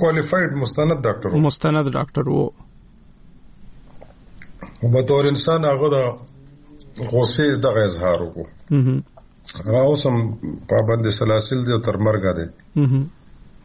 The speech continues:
Speaker 1: خو دې کې دا وی چې زمونږ په چاپیرچل کې،
Speaker 2: مهم.
Speaker 1: آ، دا یې چې یو خو غربت ته، بل ډاکټران چې کم دي، دا کم دي زمونږ
Speaker 2: مهم.
Speaker 1: غونته هیوادونو،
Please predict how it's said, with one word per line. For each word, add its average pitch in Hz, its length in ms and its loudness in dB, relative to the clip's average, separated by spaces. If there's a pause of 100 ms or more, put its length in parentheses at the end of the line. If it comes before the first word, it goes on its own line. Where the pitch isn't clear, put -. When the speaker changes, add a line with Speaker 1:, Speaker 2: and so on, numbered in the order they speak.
(680)
Speaker 1:
خو 170 120 4 (460)
دې 180 160 0
کې 175 160 0
دا 180 120 2
وی 185 80 0
چې 151 120 -4 (120)
زمونږ 151 240 0 (140)
په 131 80 0
چاپیرچل 123 580 -2 (120)
کې، 107 120 -2 (360)
Speaker 2:
مهم. 135 260 4
Speaker 1:
آ، 120 280 2
دا 139 120 2
یې 147 120 0
چې 139 140 -8
یو 139 100 0
خو 131 120 -2 (100)
غربت 127 360 0
ته، 139 100 2
بل 123 220 0 (320)
ډاکټران 113 500 2
چې 117 140 -4
کم 120 180 0
دي، 113 80 2
دا 110 180 0
کم 107 340 0
دي 85 180 -4 (200)
زمونږ 101 220 2
Speaker 2:
مهم. 104 80 2
Speaker 1:
غونته 101 220 0
هیوادونو، 92 520 2